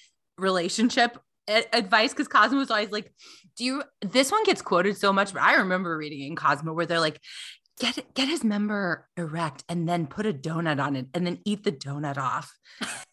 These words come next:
And that, I remember being, like,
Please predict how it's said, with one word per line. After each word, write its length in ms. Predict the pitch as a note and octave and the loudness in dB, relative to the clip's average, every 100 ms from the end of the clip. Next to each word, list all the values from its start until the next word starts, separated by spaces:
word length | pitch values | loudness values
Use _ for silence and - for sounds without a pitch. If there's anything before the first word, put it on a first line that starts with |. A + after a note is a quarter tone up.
| _ _ _ - | _ _ _ 2
And 200 | A#3+ A#3+ | 6 10
that, 200 | B3+ C#4+ | 10 12
I 320 | B3+ C#4 G4 A3+ | 10 8 4 2
remember 500 | C4 B3+ A#3+ C#4 D4 | 4 6 6 6 4
being, 300 | B3 A#3 A3+ | 2 0 0
like, 300 | G3 F3 | 0 -2